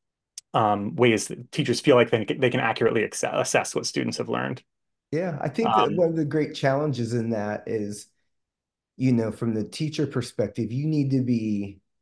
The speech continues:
Speaker 2: crystal clear about your
Speaker 1: Mm-hmm.
Speaker 2: success criteria, about, you know, what are, what
Speaker 1: Mm-hmm.
Speaker 2: are students supposed to know and be able to do at the end of this? And,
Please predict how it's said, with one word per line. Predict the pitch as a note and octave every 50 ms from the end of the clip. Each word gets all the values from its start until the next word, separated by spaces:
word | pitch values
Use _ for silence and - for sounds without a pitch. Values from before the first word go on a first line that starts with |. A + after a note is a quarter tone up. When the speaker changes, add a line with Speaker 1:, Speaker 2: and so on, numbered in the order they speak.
| _ _ _ _ _ _ _
Speaker 2:
crystal | - - - - E3+ D3+ - - - D3 A#2
clear | A2+ - - - C#3+ C#3 B2+ A2+ G#2
about | G#2+ G2+ G2 G#2 G2+ G2 G2 G2 G2+ - - - _ _ _ _ _ _ _
your | A#2+ A2+ A#2 A2+ G#2+ G#2+ G#2 G2+ G2+ F#2+ - - - -
Speaker 1:
Mm-hmm. | A#2+
Speaker 2:
success | A#2 C#3+ C3 C3+ D3 D3+ C#3 B2+ -
criteria, | - - C3 A2+ G#2+ - - A#2 A2+ A2 G#2+ G#2+ A2
about, | G#2+ G#2+ A2+ G#2+ G#2+ G#2+ A#2
you | B2
know, | B2 A#2
what | A2+ B2 C#3 D3+ -
are, | C#3+ B2+
what | B2 B2+ A#2 A2 -
Speaker 1:
Mm-hmm. | F3 F3+
Speaker 2:
are | D#3
students | B2+ - - - - - C3+ D3 D3 C#3 B2+ - -
supposed | - B2 B2+ - - - - -
to | - B2+
know | B2+ B2 C3 C3 C3 C3 C3
and | B2 A#2+ A#2
be | B2+ B2+ B2+
able | B2 A2+ A#2 A2
to | A2 A#2+
do | G#2+ A2 B2 B2 A#2
at | G#2 -
the | G#2+ A2 A#2+
end | C3+ D#3 D3
of | B2+ G2+ F2+
this? | F#2+ E2+ E2 - -
And, | G2+ G#2 A#2 A2 G#2+ G#2+ G#2+ G#2+